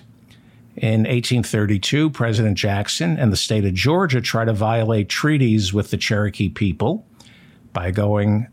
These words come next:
onto their land and digging up their vast gold reserves. The Cherokee people sued. The Supreme Court ruled in their favor, after which President Jackson is purported to have said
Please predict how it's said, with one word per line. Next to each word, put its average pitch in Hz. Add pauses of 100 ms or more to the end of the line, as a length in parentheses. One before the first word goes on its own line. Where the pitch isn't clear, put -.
onto 98
their 123
land 104
and 95
digging 107
up 104
their 101
vast 98
gold 147
reserves. 71 (720)
The 92
Cherokee 110
people 101
sued. 120 (640)
The -
Supreme 113
Court 113
ruled 123
in 107
their 101
favor, 180 (840)
after 104
which 101
President 107
Jackson 131
is 110
purported 165
to 123
have 107
said 113